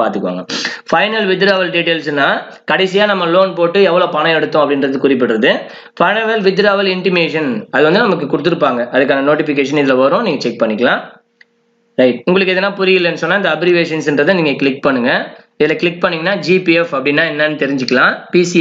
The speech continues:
ஏ அப்படின்னா என்னன்னு தெரிஞ்சுக்கலாம், ஐ டி ஏ அப்படின்னா என்னன்னு தெரிஞ்சுப்பாங்க. ஐ ஆர் னா, ஏன்னா நம்ம அக்கவுண்ட் ஸ்லிப்ல இந்த டேர்ம்ஸ்லாம் வரும், சில பேர் தெரியாது, ஒருத்தர் கேட்க வேண்டியதா இருக்கும். So இந்த அப்ரிவேஷன்ஸ் என்னன்னு நீங்க என்ன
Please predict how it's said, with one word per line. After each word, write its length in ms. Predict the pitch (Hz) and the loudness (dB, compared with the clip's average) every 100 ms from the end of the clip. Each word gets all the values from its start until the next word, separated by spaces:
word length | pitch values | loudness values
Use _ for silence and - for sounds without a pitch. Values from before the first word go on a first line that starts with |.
| 160 | 2
ஏ 40 | 143 | 2
அப்படின்னா 260 | 131 143 143 | 0 -2 0
என்னன்னு 200 | 143 139 | 0 0
தெரிஞ்சுக்கலாம், 480 | 135 123 117 123 185 - 143 | 0 0 0 0 0 -2 -2
ஐ 60 | 180 175 | 0 2
டி 80 | 165 160 | 2 2
ஏ 80 | 143 120 | 0 -2
அப்படின்னா 300 | 131 139 - 269 | -2 0 0 0
என்னன்னு 260 | 143 139 135 | 0 -2 -2
தெரிஞ்சுப்பாங்க. 480 | 120 110 104 - - - - - - - 147 | -2 -2 -4 -6 -10 -12 -14 -14 -14 -4 0
ஐ 40 | 175 175 | 2 2
ஆர் 120 | 135 127 | 0 -8
னா, 60 | - - 139 | -12 -2 0
ஏன்னா 120 | 180 208 | 2 0
நம்ம 140 | 170 | -2
அக்கவுண்ட் 260 | 151 220 208 | -2 -2 0
ஸ்லிப்ல 300 | 190 170 220 | 0 0 0
இந்த 100 | 196 175 | 0 0
டேர்ம்ஸ்லாம் 420 | 196 196 208 202 | -2 -2 0 0
வரும், 260 | 180 185 180 196 | 0 0 0 -2
சில 120 | 190 175 | -2 0
பேர் 160 | 190 185 | 0 2
தெரியாது, 420 | 180 185 175 170 170 175 175 - 190 151 151 | 2 4 2 0 0 0 -6 -6 2 4 4
ஒருத்தர் 260 | 147 147 135 | 2 -2 -2
கேட்க 160 | 175 170 | -2 -2
வேண்டியதா 260 | 156 143 143 | -4 -2 -4
இருக்கும். 300 | 131 143 165 175 - - - | -2 0 0 0 -8 -14 0
So 80 | 214 220 | 2 4
இந்த 100 | 196 185 | 2 0
அப்ரிவேஷன்ஸ் 520 | 185 226 202 190 180 180 | 0 0 0 0 -2 0
என்னன்னு 320 | 190 190 190 185 | 0 0 0 0
நீங்க 140 | 170 | 0
என்ன 120 | 180 | 0